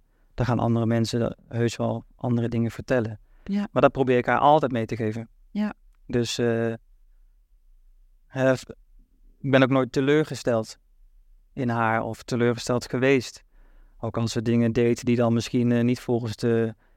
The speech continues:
Speaker 1: regeltjes zijn of zo, of anders kunnen.
Speaker 2: Ja.
Speaker 1: Dus veel het zelf ontdekken en kijken wat vindt ze er nou zelf van, in plaats van, eh,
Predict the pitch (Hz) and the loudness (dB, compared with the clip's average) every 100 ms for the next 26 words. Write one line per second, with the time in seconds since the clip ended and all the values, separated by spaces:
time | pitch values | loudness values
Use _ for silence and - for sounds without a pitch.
0 | _ _ _ 117 117 117 - 117 - 113 | _ _ _ 2 2 0 -4 -6 -2 -2
1 | 113 113 - 113 117 110 120 120 110 - | -2 -2 -4 -2 -2 -4 -2 -2 -2 0
2 | 135 110 127 - _ _ _ - 160 143 | 0 0 -6 -14 _ _ _ -10 -8 -4
3 | - 180 160 165 156 143 139 135 143 - | 2 2 2 4 4 4 0 2 2 2
4 | 139 139 131 - 139 135 127 123 - 143 | 0 0 -2 0 0 0 -6 -8 -4 -4
5 | - 127 127 120 131 131 131 127 123 123 | -2 0 0 0 0 -2 0 -2 -2 -4
6 | _ _ _ - 123 127 120 - 120 117 | _ _ _ -6 2 4 4 2 2 2
7 | 113 117 | 2 0